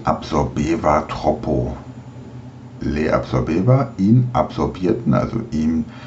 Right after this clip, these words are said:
ablenkten oder, ähm,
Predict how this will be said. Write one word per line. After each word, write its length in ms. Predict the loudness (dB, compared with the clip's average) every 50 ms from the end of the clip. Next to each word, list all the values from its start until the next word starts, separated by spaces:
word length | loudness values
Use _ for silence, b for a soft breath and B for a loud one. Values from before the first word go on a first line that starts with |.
| B B B B B B B B B -10 -8 -6 -6 -6 -8 -8 -10 -12 -14 -16 -16 -16 -16 -16 -16 -18 -18 -18 -18 -16 -14 -14 -14 -14 -6 -2
ablenkten 880 | -2 -2 0 0 0 2 4 6 4 4 4 2 4 4 4 4 2 0
oder, 560 | -2 -2 -4 -4 -6 -6 -6 -6 -8 -8 -10 -12 -12 -12 -12
ähm, 420 | -12 -12 -12 -12 -12 -12 -12